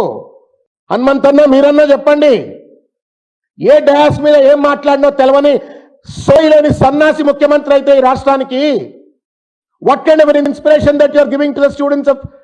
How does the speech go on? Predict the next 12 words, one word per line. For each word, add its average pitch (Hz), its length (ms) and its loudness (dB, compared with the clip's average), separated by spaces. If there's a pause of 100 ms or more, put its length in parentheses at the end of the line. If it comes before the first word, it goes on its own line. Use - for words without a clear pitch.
(180)
tenth 285 220 0
class? 294 320 0 (840)
ఏం 311 240 2
చెప్పదలుచుకున్నావు 294 640 0
నువ్వు 277 200 0
తెలంగ-, 247 300 -4
తెలంగాణ 269 420 0
సమాజానికి, 254 560 -2
తెలంగాణ 262 460 -2 (220)
విద్యార్థులకు 254 520 -2
ఏం 277 220 2
చెప్పదలుచుకున్నావు? 262 880 -2